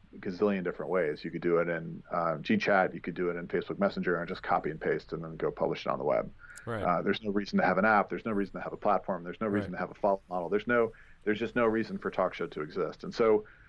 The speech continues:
Speaker 1: when we kind of came to that realization, it was difficult. Um, and, uh,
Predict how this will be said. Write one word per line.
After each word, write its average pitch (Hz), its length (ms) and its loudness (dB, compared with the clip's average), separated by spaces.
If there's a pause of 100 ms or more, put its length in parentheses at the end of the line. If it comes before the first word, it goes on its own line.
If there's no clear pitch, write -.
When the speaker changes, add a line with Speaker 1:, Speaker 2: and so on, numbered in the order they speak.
(140)
Speaker 1:
when 117 240 2
we 120 100 2
kind 117 240 0
of 110 100 -4
came 131 340 0
to 117 100 -2
that 104 260 6
realization, 98 840 0 (480)
it 113 60 2
was 107 180 2
difficult. 110 640 2 (180)
Um, 95 520 -2 (560)
and, 98 500 2 (280)
uh, 87 720 -2